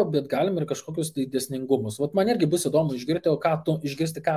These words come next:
tu manai, ne, kad pakomentuotum ir savo nuomonę taipogi. E,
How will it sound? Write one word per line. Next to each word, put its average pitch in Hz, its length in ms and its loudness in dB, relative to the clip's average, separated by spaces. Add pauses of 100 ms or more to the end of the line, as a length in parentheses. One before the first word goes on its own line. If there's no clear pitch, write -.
tu 165 180 4
manai, 110 380 -2
ne, 139 180 -2
kad 147 180 -6
pakomentuotum 123 880 0
ir 117 100 -16
savo 127 220 0
nuomonę 98 400 -8 (460)
taipogi. 107 560 -2 (840)
E, 120 140 0